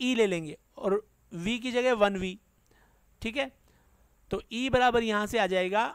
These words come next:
two by four into ten to the power minus eight, या फिर इसको सॉल्व करेंगे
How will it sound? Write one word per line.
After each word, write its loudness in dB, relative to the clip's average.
two 6
by 6
four 6
into -2
ten 0
to -6
the 0
power 2
minus -2
eight, -2
या -2
फिर 0
इसको 0
सॉल्व 6
करेंगे -2